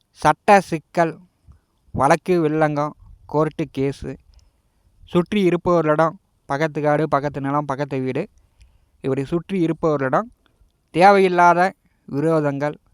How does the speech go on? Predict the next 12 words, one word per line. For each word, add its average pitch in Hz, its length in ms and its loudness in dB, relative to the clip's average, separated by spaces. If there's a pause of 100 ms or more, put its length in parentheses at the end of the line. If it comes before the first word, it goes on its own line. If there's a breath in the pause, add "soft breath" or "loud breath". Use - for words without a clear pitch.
(200)
சண்டை 143 300 -4
சச்சரவுகள், 135 540 -6 (1400)
அடிதடி 147 480 -2
சண்டை 135 300 -2
வந்து 139 180 -8 (380)
கோர்ட்டு 160 340 0
கேஸுன்னு 147 380 -4
போகக்கூடிய 131 360 -2 (100)
நிலை 135 180 -4 (160)
ஏற்பட்டுவிடும். 123 520 -10 (1700)
பெரும்பாலும் 202 380 6
அஷ்டமச்சனி 196 560 0